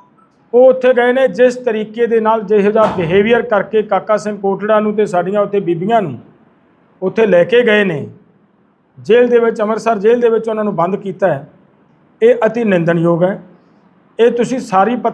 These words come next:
ਪ੍ਰੈਸ ਨੇ ਦੇਖਿਆ ਕਿ ਇੱਕ ਬੀਬੀ ਨੇ ਉੱਥੇ ਜ਼ਹਿਰ ਪੀਣ ਦੀ ਵੀ ਕੋਸ਼ਿਸ਼ ਕੀਤੀ ਆ ਕਿ ਮੈਂ ਆਪਦੀ ਜਾਨ ਦੇ ਦੂੰਗੀ, ਲੇਕਿਨ ਸਾਡੇ ਪਿੰਡ ਨੂੰ ਇਹ ਜਿਹੜਾ ਗੰਦਾ ਪਾਣੀ ਦਿੱਤਾ ਜਾ ਰਿਹਾ ਹੈ,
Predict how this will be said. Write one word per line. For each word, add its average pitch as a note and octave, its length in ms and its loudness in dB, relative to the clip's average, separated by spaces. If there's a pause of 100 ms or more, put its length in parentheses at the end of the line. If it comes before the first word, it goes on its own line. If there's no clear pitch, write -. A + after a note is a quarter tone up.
ਪ੍ਰੈਸ A3 260 0
ਨੇ A#3+ 140 -2
ਦੇਖਿਆ G3+ 400 0
ਕਿ A3 100 -2
ਇੱਕ A3+ 160 -2
ਬੀਬੀ G3 360 -4
ਨੇ A3+ 100 -2
ਉੱਥੇ G#3 460 0 (760)
ਜ਼ਹਿਰ G#3 420 2
ਪੀਣ B3+ 320 -4
ਦੀ C4+ 120 -4
ਵੀ C4 120 -6
ਕੋਸ਼ਿਸ਼ A#3 420 -2
ਕੀਤੀ A#3 360 -6
ਆ A3+ 120 4
ਕਿ A#3 120 0
ਮੈਂ G#3+ 220 0
ਆਪਦੀ G#3 260 -2
ਜਾਨ F#3 360 0
ਦੇ G3 120 0
ਦੂੰਗੀ, G3+ 280 -4
ਲੇਕਿਨ G3 380 -4
ਸਾਡੇ F3+ 320 -2
ਪਿੰਡ F#3 260 -4
ਨੂੰ F#3+ 200 -4
ਇਹ F#3 240 0
ਜਿਹੜਾ F#3 220 2
ਗੰਦਾ E3+ 280 0
ਪਾਣੀ F#3 260 -2
ਦਿੱਤਾ F3 240 -6
ਜਾ D#3 200 -6
ਰਿਹਾ D3+ 160 -2
ਹੈ, G3+ 100 -8